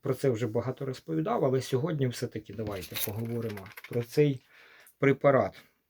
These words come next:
Сама його дія обумовлена чим? Тобто він пришвидшує внутрішні процеси в вашому організмі.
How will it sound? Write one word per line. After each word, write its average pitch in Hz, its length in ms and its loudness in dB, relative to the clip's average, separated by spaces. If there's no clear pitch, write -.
Сама 165 540 4
його 156 280 6
дія 170 320 4
обумовлена 139 760 4
чим? 95 360 -10
Тобто 135 300 -8
він 208 240 -6
пришвидшує 147 920 2
внутрішні 147 640 -2
процеси 135 520 -6
в 113 80 -6
вашому 123 420 -6
організмі. 98 560 -10